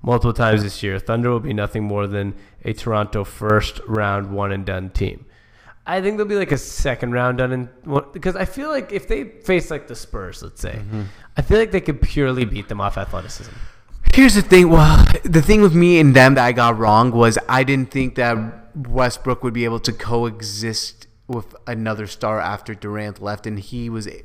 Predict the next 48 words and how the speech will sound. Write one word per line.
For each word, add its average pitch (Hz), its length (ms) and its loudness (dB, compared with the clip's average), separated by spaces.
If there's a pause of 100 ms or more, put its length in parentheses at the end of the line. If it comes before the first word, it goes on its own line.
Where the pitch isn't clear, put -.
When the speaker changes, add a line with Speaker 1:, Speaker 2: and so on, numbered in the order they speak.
(120)
Speaker 2:
getting 120 280 -6
the 110 100 -8
ball 107 260 -6
so 110 340 -8
much 95 360 -10
this - 260 -4
year 127 260 0
and 107 160 -12
able 110 320 -10
to 107 140 -18
do 107 160 -12
whatever 101 240 -6
he 98 140 -4
wanted 101 320 -6
with, 104 160 -10
the 139 100 -4
year 127 160 -2
before, 110 340 -4
I'm 95 200 -6
sorry, 95 420 0
and 104 140 -10 (360)
shoot - 300 -6
the 131 60 -2
ball, 117 260 0
you 104 100 -2
know, 82 200 -6 (240)
X - 180 -6
amount 117 220 -2
of 110 80 -8
times 110 260 -4
a 104 60 -12
game, 95 240 -8
make 113 160 -6
every 117 240 -4
single 117 180 -8
pass. 101 220 -2
He 143 200 -8
really 156 300 -2
got 143 200 0
to 143 60 -6
control 120 360 -6
the 113 100 -6
narrative 104 500 -6
of 98 140 -14
the - 80 -20
whole 110 320 -2
game 98 320 -8
from 95 240 -10